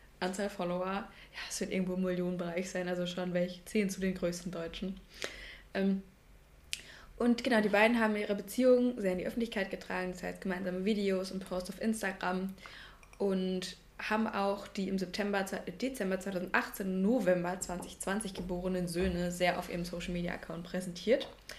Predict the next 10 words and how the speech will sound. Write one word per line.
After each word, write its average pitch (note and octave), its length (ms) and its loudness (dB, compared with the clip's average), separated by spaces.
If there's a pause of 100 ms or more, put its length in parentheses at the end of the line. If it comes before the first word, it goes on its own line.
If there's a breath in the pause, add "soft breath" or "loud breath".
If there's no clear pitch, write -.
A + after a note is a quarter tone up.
(200 loud breath)
Im A#3 140 12
Februar G#3+ 500 2
zweiundzwanzig G3+ 840 2
dann E3 240 -2
der E3 140 -8
Schock. - 380 0 (560 loud breath)
Sie - 140 -8
haben F#3+ 160 -2
sich - 120 -8
getrennt. F#3+ 500 0